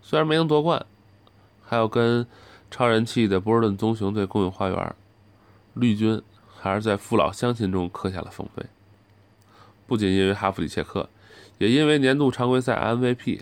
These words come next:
戴夫考恩斯，这货是个热情洋溢的红毛，擅长跟球迷较劲，这种脚法拉塞尔一辈子也干不来。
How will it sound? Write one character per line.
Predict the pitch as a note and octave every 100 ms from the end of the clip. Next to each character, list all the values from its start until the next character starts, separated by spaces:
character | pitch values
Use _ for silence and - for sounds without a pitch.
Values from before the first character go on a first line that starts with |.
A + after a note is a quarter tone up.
| -
戴 | - G2
夫 | - G#2+
考 | - B1+
恩 | G#2
斯， | - G2 - _ _ _ _ - - _ _ _ _ -
这 | D#3+
货 | - A#2 G#2
是 | -
个 | G2
热 | G#2 G2
情 | - G2
洋 | F2+ G2+
溢 |
的 | F2+
红 | F#2+ F#2+
毛， | F#2 F#2 - - - - _ _ _ _ - _ _ _ _ - - - - -
擅 | - E3
长 | A#2 G2+ G2+ G#2+ - _ -
跟 | G#2+
球 | G#2 G2
迷 | F#2
较 | F2+ -
劲， | - - _
这 | - C3+
种 | B2
脚 | A2+ A2
法 | A#2+ - B1+
拉 | G2+ G#2+
塞 | A2+ G2+
尔 | F#2
一 | G#2
辈 | A#2+ G#2
子 | D2
也 |
干 | - C#2+
不 | -
来。 | -